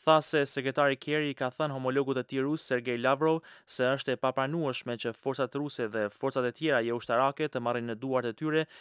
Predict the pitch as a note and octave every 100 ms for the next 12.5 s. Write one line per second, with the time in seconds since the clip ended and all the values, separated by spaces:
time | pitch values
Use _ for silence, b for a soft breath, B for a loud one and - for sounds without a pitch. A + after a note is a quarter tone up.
0 | B - D3 A#2+ A#2 A#2+ A#2 A2+ A#2+ A#2+
1 | C3+ C3 b b b - C#3 B2+ B2 B2
2 | A#2 C3 C3 C#3 C3+ B2 - A#2+ A#2 B2+
3 | A#2+ A#2+ A#2 - C#3+ B2+ A#2 - A#2 D#3+
4 | C#3+ - B2 C#3 D#3 - G#2 G#2 - C3+
5 | A2+ - A#2+ A#2 A#2 D3+ C3 A2+ A2 A2
6 | A2+ B2+ D#3 B B B B - E3 -
7 | C3+ D#3 - - D#3 C#3+ C#3+ C3 - D#3
8 | D#3 C3 D#3 - B2 B2+ B2+ B2+ C3 -
9 | D#3 B2+ A#2 A#2 C#3 C3 A#2+ A2+ A2+ A2+
10 | A2+ A2 A2 C#3+ D#3 B B B B2+ C#3
11 | B2+ B2+ C#3+ - B2 A2+ A2 A2 A2 -
12 | C3 B2+ B2+ -